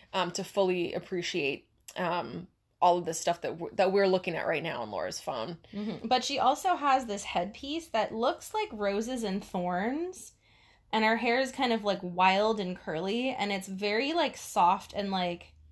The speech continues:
Speaker 1: ethereal.
Speaker 2: It's
Speaker 1: She kind
Speaker 2: soft.
Speaker 1: of reminds me of an Alphonse Mucha, Mucha.
Speaker 2: Yes.
Speaker 1: Yeah, she
Speaker 2: She
Speaker 1: looks,
Speaker 2: just looks
Speaker 1: she reminds me of an
Speaker 2: beautiful.
Speaker 1: Art Nouveau piece.
Speaker 2: Yeah, it's very gorgeous. I love that.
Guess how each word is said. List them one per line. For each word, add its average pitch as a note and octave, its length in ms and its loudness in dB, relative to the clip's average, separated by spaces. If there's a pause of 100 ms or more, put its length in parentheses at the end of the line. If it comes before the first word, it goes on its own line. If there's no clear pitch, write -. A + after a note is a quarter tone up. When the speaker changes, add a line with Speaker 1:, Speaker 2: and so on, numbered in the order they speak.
(220)
Speaker 1:
ethereal. F#3 600 -8
Speaker 2:
It's B3 120 0
Speaker 1:
She F4+ 80 6
kind D#4+ 280 6
Speaker 2:
soft. D4+ 260 10
Speaker 1:
of C5+ 60 8
reminds A#3 360 0
me B3+ 160 -6
of A#3 100 -6
an G#3+ 80 -4
Alphonse F#3+ 460 -2
Mucha, F3+ 440 -8
Mucha. F#3+ 360 -8
Speaker 2:
Yes. A#3+ 720 2 (140)
Speaker 1:
Yeah, F#3+ 280 4
she C#4 220 -4
Speaker 2:
She B3 60 -6
Speaker 1:
looks, C4+ 220 8
Speaker 2:
just D4+ 180 0
looks D4 220 0
Speaker 1:
she C#4+ 100 -4
reminds B3+ 360 4
me E4+ 180 2
of - 140 4
an F3+ 60 2
Speaker 2:
beautiful. F3 180 0
Speaker 1:
Art G3+ 200 2
Nouveau F3 360 -2
piece. F#2+ 420 -10
Speaker 2:
Yeah, F#3 300 2
it's F#3+ 160 0
very F#3 400 -2
gorgeous. D#3 480 -2
I F3 120 0
love E3+ 320 0
that. C3+ 380 0